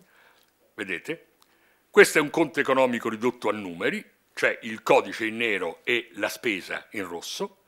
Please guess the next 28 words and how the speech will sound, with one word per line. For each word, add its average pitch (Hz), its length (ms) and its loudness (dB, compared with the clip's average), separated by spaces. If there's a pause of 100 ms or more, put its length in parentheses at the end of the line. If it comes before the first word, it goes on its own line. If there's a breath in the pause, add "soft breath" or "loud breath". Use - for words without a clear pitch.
(120)
Questi 156 300 0
sono 123 240 0
dodici 127 420 2
conti 110 320 -8
economici. 104 600 -6 (420 loud breath)
Questo 156 260 2
serve 127 280 2
a - 20 0
dire, 123 260 -2
guardate, 131 400 4
anche 135 280 0
con 113 420 -4
dodici 113 460 -8
conti 120 280 -6
economici, 123 580 -2 (440 soft breath)
con 123 180 0
la 117 100 4
matematica 120 540 -2
anche 120 220 -4
più - 120 -8
avanzata, 110 680 -2
non, 98 340 -10
non 104 140 -8
gliela 101 200 -6
fate 98 260 -2
a - 40 -16
capire, - 440 -18 (200)
perché 110 400 -4